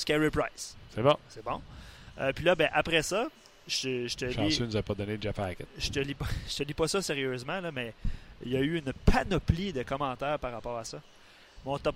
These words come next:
Speaker 1: mon top trois, Patrick Traverse, Aaron Downey puis Jeff Hackett. Puis là, ça s'est mis à déconner sur notre page, puis j'adore ça quand ça fait ça.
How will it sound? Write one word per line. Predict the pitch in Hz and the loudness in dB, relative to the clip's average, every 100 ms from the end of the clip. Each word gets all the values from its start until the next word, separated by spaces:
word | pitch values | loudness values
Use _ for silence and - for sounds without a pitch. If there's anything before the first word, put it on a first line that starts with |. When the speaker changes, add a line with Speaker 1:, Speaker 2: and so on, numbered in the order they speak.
| - | -4
Speaker 1:
mon | 135 127 | -8 -4
top | 156 - | -6 -6
trois, | - 165 196 - - - - - - - - - - - - - - - | 0 4 4 2 -18 -20 -20 -20 -20 -20 -20 -20 -20 -20 -20 -20 -20 -2
Patrick | 160 160 196 - | 0 2 0 2
Traverse, | 156 143 170 - | 2 4 2 2
Aaron | 160 156 175 160 | 2 4 2 2
Downey | 151 143 160 | 2 2 -2
puis | 147 | -4
Jeff | 123 160 151 | 2 2 4
Hackett. | 120 127 - - | 0 -2 -12 0
Puis | 220 | 4
là, | |
ça | 262 254 | 6 4
s'est | 240 | 4
mis | 214 | 4
à | 214 | 4
déconner | 190 190 180 185 | 4 4 2 2
sur | 160 | -4
notre | 143 123 | -6 -4
page, | - 160 156 | 0 0 0
puis | 143 | 2
j'adore | 208 226 196 | 4 6 4
ça | 185 202 | 4 0
quand | 160 | -2
ça | 143 | -6
fait | 127 | -6
ça. | - | -6